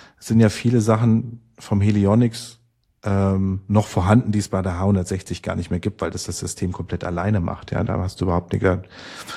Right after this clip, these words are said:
FedEx zum Beispiel, wenn dir die fadec ausfällt, da musst du keinen Schalter mehr schalten. Das macht ja alles im Hintergrund von alleine und so weiter. Also das ist dann auch nochmal wohl ein großer Sprung nach vorne.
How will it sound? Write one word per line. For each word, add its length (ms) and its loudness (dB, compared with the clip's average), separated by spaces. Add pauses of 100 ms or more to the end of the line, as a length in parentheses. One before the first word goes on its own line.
(140)
FedEx 500 2
zum 100 2
Beispiel, 320 2
wenn 120 2
dir 80 -2
die 100 -2
fadec 320 2
ausfällt, 440 2
da 60 2
musst 220 -4
du 60 -4
keinen 220 -4
Schalter 280 -2
mehr 140 -4
schalten. 320 -4
Das 160 -8
macht 180 -2
ja 80 0
alles 240 -6
im 60 -4
Hintergrund 440 -4
von 140 -8
alleine 380 -6
und 100 -8
so 100 -10
weiter. 260 -6
Also 120 -4
das 160 0
ist 140 -4
dann 80 4
auch 100 2
nochmal 240 4
wohl 140 4
ein 80 4
großer 400 -2
Sprung 320 0
nach 140 0
vorne. 460 -2